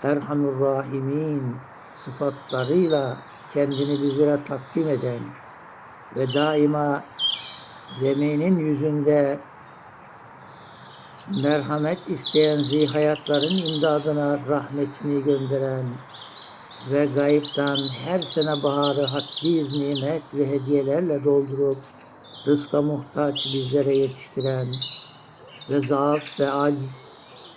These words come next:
derecesi nispetinde rahmetinin cilvesini ziyade gönderen bir Halık-ı Rahim'imizin rahmeti bu ihtiyarlığımızda en büyük bir rica ve en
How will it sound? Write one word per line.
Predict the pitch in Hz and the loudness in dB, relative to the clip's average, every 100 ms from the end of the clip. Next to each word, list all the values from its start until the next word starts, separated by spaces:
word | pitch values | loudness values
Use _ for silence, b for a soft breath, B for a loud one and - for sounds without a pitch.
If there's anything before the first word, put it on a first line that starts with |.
| - | -2
derecesi | 147 147 139 147 143 160 | 4 6 6 2 0 -4
nispetinde | 143 - 151 143 147 147 147 | -4 2 2 2 0 2 4
rahmetinin | 143 143 143 139 135 143 165 165 | 2 0 -4 -4 -2 0 2 2
cilvesini | 151 156 151 147 147 143 135 | 0 4 4 4 2 0 0
ziyade | 131 156 143 143 143 | 0 4 4 4 2
gönderen | 131 143 135 131 131 131 135 202 - - - - - - | 4 2 2 0 0 -2 -4 -8 -14 -20 -20 -18 -16 2
bir | 143 147 139 | 6 6 6
Halık-ı | 131 151 143 135 135 - 131 | 0 0 0 0 -2 -4 -2
Rahim'imizin | 131 131 135 131 127 123 139 151 156 | 0 0 -2 -2 -2 -2 -2 -2 -2
rahmeti | 143 135 131 131 127 135 131 127 - - - - - - - | -2 -2 -2 -4 -4 0 0 0 -6 -12 -14 -8 -4 -4 0
bu | 143 147 | 2 2
ihtiyarlığımızda | 131 127 - 139 131 127 127 127 127 120 113 135 147 156 - _ - - - | 2 -6 -6 -2 0 0 0 -2 -2 -6 -4 -2 0 -2 -8 _ -18 -14 -4
en | 160 165 | -2 0
büyük | 147 131 135 131 - | 0 0 0 -2 -2
bir | 131 | 0
rica | 117 127 110 120 135 143 147 - - - - - | 0 -4 -4 -2 -2 -2 -2 -6 -8 -12 -16 -8
ve | 131 - - | -6 -4 -2
en | 160 | -2